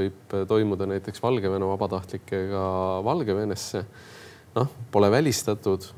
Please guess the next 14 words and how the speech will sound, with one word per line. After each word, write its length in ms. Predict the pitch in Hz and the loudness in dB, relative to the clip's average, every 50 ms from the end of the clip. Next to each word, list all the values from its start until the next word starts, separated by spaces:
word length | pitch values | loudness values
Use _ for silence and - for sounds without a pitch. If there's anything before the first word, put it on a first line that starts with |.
| 123 - 101 | -12 -8 -6
äh, 220 | 98 95 98 95 92 | -4 -2 -2 -2 -4
sest 140 | 92 - - | -4 -6 -8
Ukraina 460 | 101 - - 110 107 104 101 95 98 110 | -8 -6 -2 0 2 2 2 4 2 2
on 320 | 110 98 95 95 92 90 | 2 2 0 0 0 0
üllatanud, 1000 | 92 92 90 98 120 139 127 95 - - - 90 92 90 90 92 - - - - - | 0 0 2 2 2 4 2 2 0 -2 -2 0 0 0 0 -2 -8 -16 -10 -6 -4
äh, 800 | 90 90 90 90 90 90 90 92 95 - - - - - - - | -2 -2 0 -2 -2 -2 -2 -2 -2 -2 -2 -2 -4 -4 -4 -4
nii-öelda 300 | 90 90 90 - - 95 | -4 -6 -6 -6 -8 -10
strateegilises 760 | - - - 101 90 - 110 107 104 98 95 90 90 92 92 - | -10 -8 -8 -8 -4 0 2 2 2 2 0 -4 -4 -6 -10 -12
plaanis 300 | - 95 92 90 87 - - | -8 -6 -6 -6 -6 -4 -2
korduvalt. 460 | 139 147 147 104 90 87 90 90 - - - - - - - - - | 0 0 2 2 0 0 0 -4 -6 -16 -20 -20 -20 -20 -20 -20 -10
Samas 300 | - - 113 113 110 95 98 | -4 0 2 2 2 2 2
on 80 | 98 | -2
see, 160 | 87 87 101 95 | -2 0 -2 -2
noh, 120 | 95 101 | -2 -2